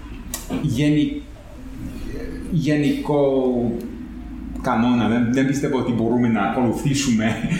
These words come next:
ε, σε κάθε περίπτωση, ε, αυτό που κάνει ο Γεδεών, επειδή αυτός λέει στον Θεό, «Αν», και, και αυτός το λέει αυτό,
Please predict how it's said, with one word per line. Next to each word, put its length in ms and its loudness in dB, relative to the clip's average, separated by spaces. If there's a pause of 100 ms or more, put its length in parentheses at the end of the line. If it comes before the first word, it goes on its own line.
(540)
ε, 60 2
σε 120 0
κάθε 240 2
περίπτωση, 840 0 (260)
ε, 60 -2 (260)
αυτό 200 0
που 180 2
κάνει 300 4
ο 60 4
Γεδεών, 720 2
επειδή 640 2
αυτός 340 2
λέει 180 6
στον 200 2
Θεό, 480 2
«Αν», 540 4 (360)
και, 120 0
και 300 0
αυτός 460 0
το 100 2
λέει 260 2
αυτό, 540 0